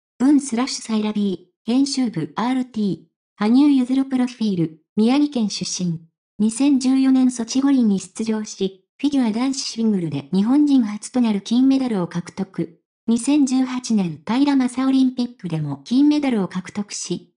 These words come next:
オリンピックツー連覇という偉業を成し遂げる。二千二十二年にプロ転向を表明。現在プロスケート選手として活躍中。ご視聴ありがとうございました。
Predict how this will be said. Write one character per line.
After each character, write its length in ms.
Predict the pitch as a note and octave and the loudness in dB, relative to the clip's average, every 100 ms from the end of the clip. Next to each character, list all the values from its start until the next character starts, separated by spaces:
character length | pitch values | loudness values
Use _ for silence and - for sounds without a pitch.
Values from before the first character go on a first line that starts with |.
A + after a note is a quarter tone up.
| _ | _
オ 80 | F#3 | -2
リ 140 | A#3+ | 0
ン 120 | C#4 | 0
ピ 100 | C#4 | 0
ッ 100 | C4+ | -4
ク 100 | - | -6
ツ 160 | - A#3 | -6 -2
ー 60 | G3+ | 0
連 180 | B3 | 0
覇 160 | B3+ A3 | -2 -4
と 100 | F#3 | -2
い 200 | E3+ E3 | 0 0
う 20 | |
偉 80 | D#3+ | 0
業 160 | G3 A#3 | 0 0
を 40 | A3 | -2
成 120 | G3+ | -4
し 120 | - | -6
遂 120 | A3 | -6
げ 140 | G#3 G3+ | -4 -4
る。 220 | F3+ - _ _ - | -6 -10 _ _ -2
二 140 | A3 | -2
千 260 | A3+ D4 C#4 | 2 2 4
二 160 | C4+ | 4
十 180 | C#4 B3 | 2 0
二 140 | G#3+ A#3 | 0 0
年 200 | A3+ G#3 | 0 -2
に 100 | E3+ | -4
プ 140 | F#3 | -4
ロ 80 | G#3+ | -4
転 260 | A#3+ C#4 C#4 | 0 2 2
向 140 | G#3+ | -2
を 60 | F#3+ | -4
表 200 | E3+ F#3+ | -4 -4
明。 440 | G3 F3 E3 D3+ - _ _ - | -2 -2 -2 -4 -10 _ _ 0
現 240 | C#4 D#4 | 2 2
在 200 | C4 A3 | 0 -4
プ 140 | - G#3+ | -2 -2
ロ 100 | B3+ | -2
ス 120 | - | -4
ケ 180 | C#4+ D4 | -2 -2
ー 60 | |
ト 120 | C#4+ | -2
選 240 | C#4 C#4 C4+ | -2 0 0
手 100 | - | 0
と 100 | G#3 | -8
し 100 | - | -6
て 120 | F3+ | -8
活 300 | F#3 F3+ G#3 | -6 -6 -4
躍 240 | G3+ - | -4 -6
中。 340 | - F3 E3 - _ _ _ - | -8 -4 -4 -6 _ _ _ -4
ご 100 | C4 | -4
視 180 | - | -4
聴 220 | - D#4 C#4+ | -4 -2 0
あ 80 | |
り 140 | B3+ C4+ | 0 0
が 100 | C4 | 0
と 140 | A#3 | 0
う 80 | G3+ | 0
ご 80 | G3 | -2
ざ 120 | F#3+ | -2
い 100 | F3+ | -2
ま 100 | F3 | -2
し 100 | - | -6
た。 160 | D#3 | -12